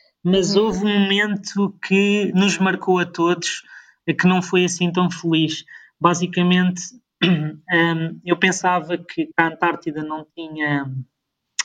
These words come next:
Speaker 1: não tinha predadores, mas tem. Eh, e os predadores matam pinguins. Estamos a falar de orcas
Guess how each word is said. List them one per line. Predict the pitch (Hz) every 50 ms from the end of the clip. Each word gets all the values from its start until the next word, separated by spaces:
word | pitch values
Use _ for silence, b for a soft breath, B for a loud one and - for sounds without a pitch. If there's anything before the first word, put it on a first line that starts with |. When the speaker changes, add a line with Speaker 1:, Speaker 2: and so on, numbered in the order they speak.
| _ -
Speaker 1:
não | 165 180 190
tinha | 185 185 185 180 170
predadores, | 175 175 170 156 165 165 151 151 151 156 165 160 - - - b b b b b -
mas | 156 165 160 165
tem. | 160 151 143 127 120 - B B B B B B B B B B B B -
Eh, | 151 156 156 151 147 143 147 147 -
e | - 160 170
os | 185 180 -
predadores | - 190 185 165 180 175 165 170 175 185 185 185 180 180 - - - - - 160
matam | 160 160 165 170 175 170 175 175 165
pinguins. | 170 175 170 170 160 160 151 147 143 135 - - - _ B B B B B B
Estamos | - - 180 180 180
a | 180
falar | 185 - 190 185 180 165 143
de | 135 160 170 170
orcas | 175 180 175 175 - 196 190 185 - - -